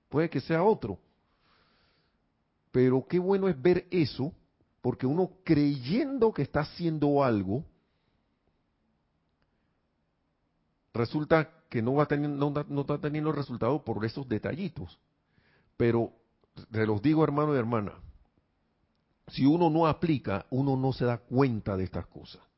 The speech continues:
Y la mejor manera de caer en la cuenta de eso es aplicando, aplicando la enseñanza, aplicándola como la, como, como la estás recibiendo así,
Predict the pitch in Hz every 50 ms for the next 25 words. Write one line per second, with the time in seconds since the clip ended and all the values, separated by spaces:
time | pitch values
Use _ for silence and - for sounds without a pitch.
0 | _ _ _ _ _ _ _ _ _ _ _ _ _ _ _ - 113 113 107 107
1 | 117 135 - - 277 - - _ _ 120 127 135 131 139 143 147 143 139 113 -
2 | - - 107 123 139 139 110 98 - 131 135 131 - 139 123 104 127 139 123 -
3 | - - 85 - _ _ _ - 104 107 117 - - 101 92 87 - - 107 98
4 | 98 92 85 73 73 - _ _ _ _ _ _ _ _ - 101 - - 95 92
5 | 90 - 131 131 135 135 139 123 117 104 - - 95 98 107 98 90 82 82 85
6 | 87 - _ _ _ - - - 107 98 - 127 131 135 139 147 147 147 135 -
7 | 107 101 101 101 101 95 95 - 113 107 107 104 95 - _ _ _ _ _ -
8 | 107 104 107 101 98 98 - 135 135 - - 139 - - 107 101 113 127 131 123
9 | 127 117 - - 135 123 113